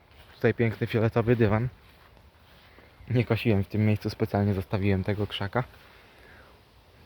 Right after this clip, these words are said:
Łubin chyba. Znaczy, no, taki łubin, jakiś dziki. No, a jestem tutaj, wykosiłem ładnie wszędzie.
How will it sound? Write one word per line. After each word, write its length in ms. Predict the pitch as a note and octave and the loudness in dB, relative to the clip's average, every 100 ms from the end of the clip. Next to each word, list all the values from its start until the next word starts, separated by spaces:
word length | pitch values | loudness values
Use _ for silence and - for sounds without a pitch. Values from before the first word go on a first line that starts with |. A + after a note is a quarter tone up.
| - C3+ | -12 -2
Łubin 400 | F#3+ C3+ G2+ G2+ | 0 2 2 2
chyba. 280 | A2 A2 - _ - - A#2+ | -2 -4 -8 _ -20 -18 -14
Znaczy, 220 | - C#3+ | -10 -6
no, 140 | C#3 | -6
taki 260 | - G#2+ G2+ | -6 -6 -2
łubin, 300 | F#2+ F#2+ G2 | 0 0 -2
jakiś 240 | G#2 C3+ | -2 -2
dziki. 380 | C#3 C#3 - A2 - - - - - - - - - - - - _ - - - | 0 0 0 -6 -6 -20 -20 -20 -20 -20 -20 -20 -20 -20 -20 -20 _ -20 -20 -8
No, 100 | B2+ | -2
a 120 | A2 | 0
jestem 280 | A2+ - A#2+ | 0 0 -4
tutaj, 280 | - A#2 A#2 | -2 0 0
wykosiłem 500 | A2+ A2+ G#2+ A#2+ A2 | 0 -2 -4 -2 0
ładnie 300 | A2 G#2 A#2 | 0 0 -4
wszędzie. 380 | - A2+ A2+ | -4 -2 -2